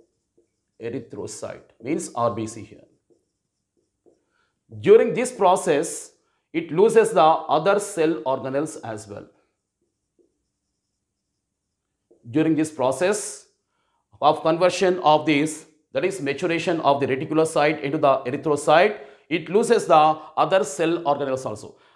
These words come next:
Because already nucleus is lost, nuclear extrusion happened, and during the conversion, during the maturation of reticulocyte into the erythrocyte, it loses the other cell organelles also, and now it is present in the peripheral blood circulation.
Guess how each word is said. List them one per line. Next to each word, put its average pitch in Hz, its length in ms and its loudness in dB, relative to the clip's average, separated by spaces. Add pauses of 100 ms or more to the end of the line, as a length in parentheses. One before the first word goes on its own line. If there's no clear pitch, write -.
(120)
Because 226 320 2
already 208 440 4
nucleus 208 500 0
is 202 160 -4
lost, 190 320 4
nuclear 196 440 2
extrusion 196 540 0
happened, 190 600 2 (360)
and 196 300 0
during 196 100 2
the 202 80 -2
conversion, 202 680 2
during 180 120 -2
the 185 80 0
maturation 202 640 0
of 190 220 6
reticulocyte 202 720 -2
into 190 140 -4
the 180 120 2
erythrocyte, 202 600 2
it 156 140 -4
loses 202 340 2
the 190 100 6
other 185 680 4
cell 196 360 -4
organelles 180 500 0
also, 165 560 2 (160)
and 170 420 4 (320)
now 156 360 2
it 160 180 0
is 190 100 0
present 170 300 -2
in 160 80 -2
the 175 160 8 (260)
peripheral 151 420 -2
blood 120 200 -10
circulation. - 560 -20